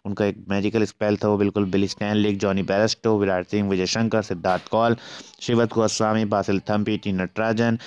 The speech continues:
संजय यादव, अभिषेक शर्मा, प्रियम गर्ग जो कि युवा वो हैं, उनके बल्लेबाज, युवा बल्लेबाज हैं, काफ़ी अच्छी बल्लेबाजी करते हैं, जेसन होल्डर। वहीं बात करें अगर टीम रैंक की, तो टीम रैंक में टॉप पर बनी हुई मुंबई इंडियंस जो already क्वालिफाई कर चुकी है, वहीं सनराइजर हैदराबाद के पास ये मैच जीतकर क्वालिफाई करने का अभी भी मौका है।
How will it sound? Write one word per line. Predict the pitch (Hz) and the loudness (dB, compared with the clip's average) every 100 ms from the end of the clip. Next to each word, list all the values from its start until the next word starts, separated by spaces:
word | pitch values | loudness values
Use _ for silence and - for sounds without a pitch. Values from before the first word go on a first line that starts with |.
| - - - | -12 -18 -4
संजय | 110 104 107 | 0 2 2
यादव, | 107 104 | 2 2
अभिषेक | - 104 101 | 0 -2 -2
शर्मा, | 95 107 107 | -2 0 0
प्रियम | 104 - 110 107 | 0 0 0 2
गर्ग | 110 107 | 2 2
जो | 101 | 0
कि | - 92 | -2 0
युवा | 95 101 | 2 4
वो | 101 98 | 4 2
हैं, | 110 110 | 0 0
उनके | 104 107 | 0 0
बल्लेबाज, | 104 104 110 95 | 2 2 2 2
युवा | 95 107 | 2 2
बल्लेबाज | 101 101 101 107 | 2 2 2 0
हैं, | 104 | 0
काफ़ी | 101 95 92 | -2 -2 -2
अच्छी | - | -2
बल्लेबाजी | 92 95 98 104 | 0 0 0 0
करते | 104 107 | -2 -2
हैं, | 104 | -2
जेसन | 98 90 95 | -2 -2 -2
होल्डर। | 90 95 95 95 90 - - - 101 | -2 0 2 0 -2 -10 -20 -14 -2
वहीं | 120 | 0
बात | 120 117 | 2 0
करें | - 120 | 0 2
अगर | 120 113 | 2 0
टीम | - 117 120 | -2 0 0
रैंक | 117 110 | 0 0
की, | 117 | 0
तो | |
टीम | 110 110 113 | 0 0 2
रैंक | 117 107 | 0 0
में | 110 - | -2 -2
टॉप | 110 120 | -2 0
पर | 120 | 0
बनी | 113 113 | 0 0
हुई | 113 | 0
मुंबई | 110 107 110 | 0 0 -2
इंडियंस | 107 101 | -2 0
जो | 98 | 0
already | 98 98 95 | 0 0 0
क्वालिफाई | 101 98 95 92 - | 0 0 0 -4 -2
कर | 107 | -4
चुकी | 104 98 107 | -4 -2 0
है, | |
वहीं | 104 95 92 | 0 0 -6
सनराइजर | 92 95 98 104 | -6 -2 0 0
हैदराबाद | 98 101 101 101 | 0 0 0 0
के | 101 | -2
पास | 104 104 - - - 107 | -2 -2 -4 -16 -10 -4
ये | 107 | 0
मैच | 104 | 0
जीतकर | 98 101 107 | -2 -2 -2
क्वालिफाई | - 98 92 98 | 0 0 0 -2
करने | 95 90 95 | -2 -4 -2
का | 101 | -2
अभी | 92 | -2
भी | 92 101 | -2 -2
मौका | 95 90 95 | -2 -2 -4
है। | - 98 | -2 -4